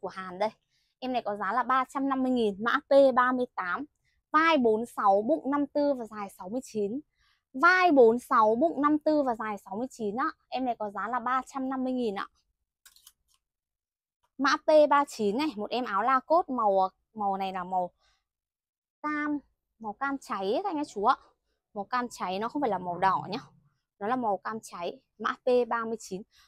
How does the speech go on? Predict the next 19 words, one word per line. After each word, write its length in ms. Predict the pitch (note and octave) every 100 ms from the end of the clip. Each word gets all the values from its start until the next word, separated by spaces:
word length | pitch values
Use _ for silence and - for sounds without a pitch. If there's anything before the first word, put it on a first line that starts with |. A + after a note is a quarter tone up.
| _
Con 80 | C#4
này 120 | B3+
mặc 200 | A3+ G#3+
lên 180 | A3+ C4
cực 220 | A#3+ -
kỳ 180 | A#3 A3 G#3
tôn 220 | C4 C4
da 220 | C4 C4
luôn. 200 | C4+ C4 A3+ _ _ - -
Vai 280 | C4 D#4 D#4+
bốn 260 | B3+ A3 A#3
tám, 380 | A3+ G3+ G#3 C4
bụng 200 | D4+ C4
năm 140 | C#4 C4+
hai 220 | C#4+ C4+
và 140 | A#3
dài 260 | G3+ G#3 G3+
bảy 220 | G#3 F#3+ G3+
mươi. 240 | B3